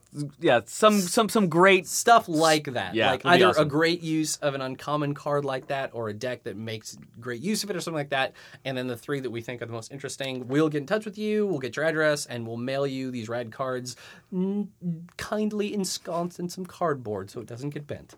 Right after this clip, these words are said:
Speaker 1: Yeah, and, uh, we'll read 'em out 'cause that'll be fun, too.
Speaker 2: Yeah, of course. Yeah, we'll do that on, we'll say give it until, like,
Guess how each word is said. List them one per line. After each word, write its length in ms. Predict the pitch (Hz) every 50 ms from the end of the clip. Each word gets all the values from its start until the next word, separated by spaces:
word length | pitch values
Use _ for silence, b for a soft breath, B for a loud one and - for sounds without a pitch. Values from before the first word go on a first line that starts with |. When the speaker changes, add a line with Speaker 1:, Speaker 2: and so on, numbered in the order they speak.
| _ _ _
Speaker 1:
Yeah, 160 | - 233 165 - -
and, 240 | - 156 147 139
uh, 140 | 135 127 120 104
we'll 480 | 110 123 131 127 123 120 117 117 101 87 -
read 140 | 113 113 113
'em 100 | 110 104
out 180 | 104 104 -
'cause 120 | - 117 107
that'll 120 | 107 101 98
be 60 | 98
fun, 280 | 90 - 98 95 95 90
too. 100 | - 202
Speaker 2:
Yeah, 140 | 277 269
of 60 | 175 147
course. 300 | - 233 135 - - - _ _
Yeah, 120 | - 151 123
we'll 100 | 110 131
do 140 | 143 147 139
that 180 | 143 139 131 -
on, 360 | 135 131 135 131 131 131 127 131
we'll 120 | 131 139
say 300 | 143 - 208 202 202 185
give 180 | 175 165 170 165
it 80 | 151
until, 280 | 147 151 147 - 156 147
like, 300 | 139 131 123 117 -